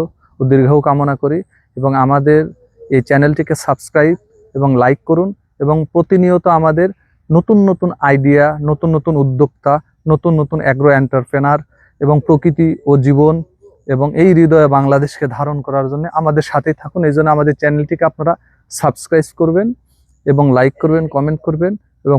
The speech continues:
পরামর্শ দিবেন। এর মধ্যে থেকে আমরা আমাদের নিজের উন্নয়ন এবং দেশের উন্নয়ন, ব্যক্তির উন্নয়ন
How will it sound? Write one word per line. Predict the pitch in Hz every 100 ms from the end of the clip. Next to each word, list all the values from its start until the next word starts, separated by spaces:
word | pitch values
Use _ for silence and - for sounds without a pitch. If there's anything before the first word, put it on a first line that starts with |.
| -
পরামর্শ | 139 151 143 165
দিবেন। | 156 170 233 - _ _ -
এর | 147
মধ্যে | 147 147 147 170
থেকে | 190 190 190
আমরা | 147 147 147 156 _ _ -
আমাদের | 143 139 143
নিজের | 131 143
উন্নয়ন | 143 143 151 175 202 _ _ -
এবং | 143 143 127
দেশের | 135 151 135
উন্নয়ন, | 127 123 120 - _ _
ব্যক্তির | 135 139 - 170
উন্নয়ন | 185 185 214